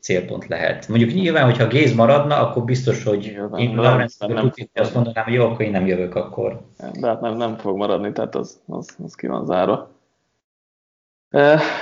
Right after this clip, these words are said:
Speaker 2: hétfő esti rangadó Seahawks Eagles, mit vársz ettől?
Speaker 1: Hát nagyon remélem, hogy a Seahawks nagyon simán győzni fog, már csak a, a mixen miatt is, <laughs> meg, ö, valahogy nem tudom,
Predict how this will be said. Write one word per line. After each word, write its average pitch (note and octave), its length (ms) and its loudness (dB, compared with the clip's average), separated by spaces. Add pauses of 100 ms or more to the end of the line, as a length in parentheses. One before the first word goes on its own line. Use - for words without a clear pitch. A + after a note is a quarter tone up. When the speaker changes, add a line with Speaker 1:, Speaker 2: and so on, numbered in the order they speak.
Speaker 2:
hétfő F#3 280 6
esti C#3 180 2
rangadó D#3+ 340 6
Seahawks D#3 440 2
Eagles, F3 380 4 (560)
mit D3 180 -12
vársz B2+ 320 -4
ettől? C3 640 -4 (1040)
Speaker 1:
Hát A#2 220 0
nagyon F#3+ 260 6
remélem, D#3+ 440 4
hogy C3 160 4
a A2 240 2
Seahawks C#3+ 540 0
nagyon A2+ 360 2
simán G2+ 580 -2
győzni G2+ 400 0
fog, A#2+ 320 0 (640)
már A2 260 2
csak - 140 0
a, A2+ 220 8 (300)
a G#2 220 -4
mixen A2+ 420 -2
miatt G#2 360 -4
is, A2+ 180 -4 (320)
<laughs> - 260 -14
meg, A2 340 0
ö, A#2 220 2 (460)
valahogy F#3+ 480 2
nem G#3 180 4
tudom, C3 360 0